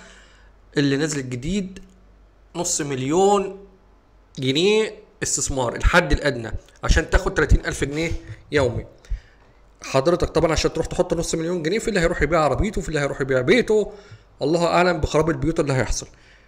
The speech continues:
تلاتين ألف جنيه في خمسين يوم، اضرب تلاتة في خمسين، يعني بنتكلم في مليون ونص،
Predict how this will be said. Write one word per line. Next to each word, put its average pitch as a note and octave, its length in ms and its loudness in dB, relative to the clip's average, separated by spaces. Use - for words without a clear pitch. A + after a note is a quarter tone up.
تلاتين C#3+ 300 0
ألف F3+ 260 -2
جنيه A3+ 400 0
في A3+ 540 -4
خمسين F3+ 440 -4
يوم، C#3 300 -6
اضرب - 280 0
تلاتة D#3+ 260 2
في - 80 -8
خمسين، A3 560 -4
يعني F3 340 -2
بنتكلم E3+ 640 -4
في E3+ 400 -6
مليون C#3 520 -4
ونص، D3 520 -4